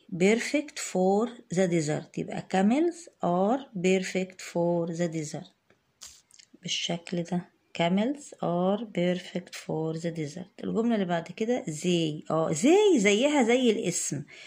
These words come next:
الضمير الفاعل ده برضو لازم بعديه فاعل. They ايه بقى؟ They help us. تساعدنا. help us على بعضها يعني تساعدنا.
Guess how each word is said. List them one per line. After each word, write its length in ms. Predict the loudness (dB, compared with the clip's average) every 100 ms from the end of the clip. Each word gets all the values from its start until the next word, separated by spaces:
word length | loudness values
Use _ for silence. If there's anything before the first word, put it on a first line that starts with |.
| -20 -8 -4
الضمير 540 | 0 2 4 4 4
الفاعل 600 | 2 2 4 4 4 2
ده 160 | 4 2 0
برضو 420 | 0 4 4 4 2
لازم 300 | 4 4 4
بعديه 260 | 4 2
فاعل. 380 | 0 0 0 -4 -14 -20 -20 -20 _ -2
They 100 | 2
ايه 320 | 4 4 2
بقى؟ 340 | 2 2 0 -6 _ _ -2
They 460 | 4 4 4 4
help 460 | 4 6 4 4 2 0
us. 180 | 0 0 -2 -2 -4 -4
تساعدنا. 1160 | -2 2 4 4 4 0 0 0 2 0 -2 0
help 480 | 2 2 2 0 0
us 120 | 2
على 160 | 2
بعضها 340 | 2 0 0 0
يعني 280 | 0 -2 -4
تساعدنا. 1000 | -4 -2 0 0 -2 -2 -2 -2 -4